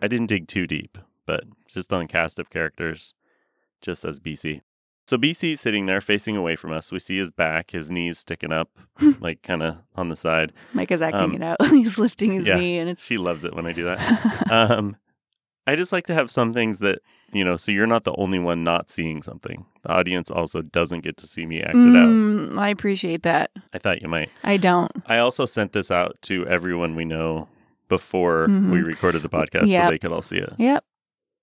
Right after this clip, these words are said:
Speaker 2: I know.
Speaker 1: So Peter's standing there looking at him, looking at B C sitting on the rock, and he's talking, and he says, "Your only hope for a cure is hypnosis." Second panel. This is a close-up. Very close-up,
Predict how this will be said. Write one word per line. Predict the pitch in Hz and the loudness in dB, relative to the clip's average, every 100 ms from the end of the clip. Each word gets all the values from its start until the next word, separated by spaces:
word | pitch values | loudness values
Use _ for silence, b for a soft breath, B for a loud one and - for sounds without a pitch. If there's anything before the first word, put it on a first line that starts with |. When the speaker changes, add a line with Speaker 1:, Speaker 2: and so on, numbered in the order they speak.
| _ _ - | _ _ -8
Speaker 2:
I | 190 | -2
know. | 269 247 262 - _ _ | -2 -2 -8 -12 _ _
Speaker 1:
So | - 147 | 0 0
Peter's | - 175 180 | 0 -2 -2
standing | - 117 107 104 | 0 0 0 0
there | 101 101 | 0 0
looking | 101 110 101 | -2 -4 -4
at | 98 | -4
him, | 90 90 92 98 | -2 -2 -4 -8
looking | 101 95 110 | -10 -6 -4
at | 98 | -4
B | 92 | -4
C | 90 87 | -4 -4
sitting | - 98 92 | -4 -8 -4
on | 92 | -4
the | 87 | 0
rock, | 80 82 - | 0 0 -2
and | 85 | -6
he's | 82 90 - | -4 -6 -4
talking, | 87 82 92 87 | -2 -2 -2 -4
and | 90 | -4
he | 85 | -2
says, | 98 87 78 b b b b | 0 0 -2 b b b b
"Your | 95 98 | -2 -2
only | 104 123 175 | 0 0 0
hope | 131 92 95 | 2 2 2
for | - 113 | 0 0
a | |
cure | 117 - 85 78 85 _ _ - | 0 0 0 0 -6 _ _ -6
is | 95 - | -2 -2
hypnosis." | - 147 190 82 - - - _ _ _ | 0 0 0 -4 -6 -12 -16 _ _ _
Second | - 104 110 90 | -2 -2 0 -2
panel. | 90 92 127 _ _ _ - | 0 0 -4 _ _ _ -6
This | 117 123 | -4 -4
is | 131 | -4
a | 117 | -6
close-up. | - 117 107 90 - - _ _ _ _ _ | -2 -2 0 -2 -6 -10 _ _ _ _ _
Very | 92 101 101 90 | -6 -2 0 -2
close-up, | - 87 - - | -4 -6 -6 -8